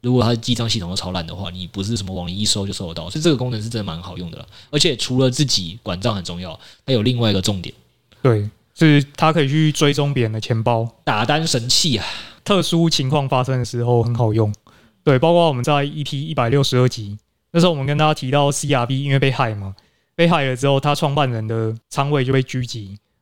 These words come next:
Speaker 2: 那狙击的时候，大家就会去看他什么时候会爆掉嘛。那要怎么看他什么时候会爆掉？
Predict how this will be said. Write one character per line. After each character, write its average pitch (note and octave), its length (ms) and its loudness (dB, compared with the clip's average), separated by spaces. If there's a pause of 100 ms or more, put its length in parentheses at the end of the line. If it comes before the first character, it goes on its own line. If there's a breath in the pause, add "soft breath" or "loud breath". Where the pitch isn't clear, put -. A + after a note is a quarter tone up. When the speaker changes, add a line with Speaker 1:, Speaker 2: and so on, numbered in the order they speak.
Speaker 2:
那 E3+ 100 2
狙 F3 260 4
击 C3+ 200 2
的 A#2+ 100 6
时 B2+ 100 0
候， C3+ 220 4
大 C#3+ 100 2
家 C3+ 100 2
就 C3+ 80 2
会 C3+ 60 2
去 C#3 100 2
看 C#3 180 -2
他 C3+ 120 2
什 A#2 140 -4
么 G#2+ 60 -4
时 A#2+ 120 -2
候 A#2 160 4
会 C#3 100 4
爆 A#2 220 0
掉 A2 200 0
嘛。 G2 160 -10 (340)
那 E3+ 140 2
要 E3+ 120 4
怎 C3+ 120 -2
么 A#2+ 80 -2
看 D3 160 2
他 C#3 260 0 (260)
什 - 140 -4
么 A2+ 60 0
时 A#2 100 0
候 B2 60 6
会 C3 80 4
爆 B2 180 0
掉？ G#2+ 260 0